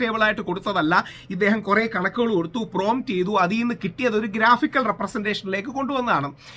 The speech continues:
എന്നോട് തന്നെ അങ്ങനെ പറയുകയുണ്ടായി. ഇനി അടുത്തത്, ശരി പോട്ടെ, ആയിക്കോട്ടെ. ഇത് ഓപ്പൺ എയുടെ പോളിസി വയലേറ്റ് ചെയ്യുന്ന ഒരു കാര്യമാണ്. എന്തുകൊണ്ട് ഓപ്പൺ എ, എ, എ, എയുടെ വയലൻസി വയലേറ്റ് ചെയ്യുന്ന കാര്യമാണ്?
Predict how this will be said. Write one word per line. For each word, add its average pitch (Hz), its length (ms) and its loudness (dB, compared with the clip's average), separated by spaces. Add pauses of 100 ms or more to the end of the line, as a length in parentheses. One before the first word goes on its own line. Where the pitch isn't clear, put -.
(140)
എന്നോട് 262 380 4
തന്നെ 233 100 0
അങ്ങനെ 220 180 0
പറയുകയുണ്ടായി. 190 540 -2 (320)
ഇനി 185 80 -2
അടുത്തത്, 208 440 0
ശരി 339 200 -2
പോട്ടെ, 349 300 2
ആയിക്കോട്ടെ. 294 340 0 (880)
ഇത് 269 460 6
ഓപ്പൺ 240 480 6
എയുടെ 190 320 2
പോളിസി 202 600 0
വയലേറ്റ് 160 480 0
ചെയ്യുന്ന 127 260 -4
ഒരു 170 140 -4
കാര്യമാണ്. 165 420 -4 (320)
എന്തുകൊണ്ട് 202 460 -2
ഓപ്പൺ 196 300 0
എ, 190 80 -2
എ, 190 220 -4
എ, 190 320 -4 (260)
എയുടെ 196 280 0
വയലൻസി 190 600 -4 (280)
വയലേറ്റ് 196 300 2
ചെയ്യുന്ന 196 200 -2
കാര്യമാണ്? 170 540 -2